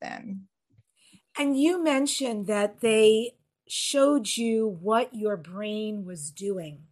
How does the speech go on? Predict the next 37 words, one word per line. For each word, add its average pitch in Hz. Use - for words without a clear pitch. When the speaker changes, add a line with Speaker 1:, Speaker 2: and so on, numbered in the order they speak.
Speaker 1:
Yes. 185
Speaker 2:
Yeah. 233
What 214
does 339
that 214
mean? 185
What 226
did -
they 202
show -
you? 220
What 214
were 247
you 202
able 220
to -
perceive 226
and 180
harness 202
at -
five 190
years 190
old? 190
Speaker 1:
So, 254
so 254
basically, 262
you 240
know, 220
I'm 190
exactly 226
at 175
five 196
years 185
old. 175
So 240
it 254
was 247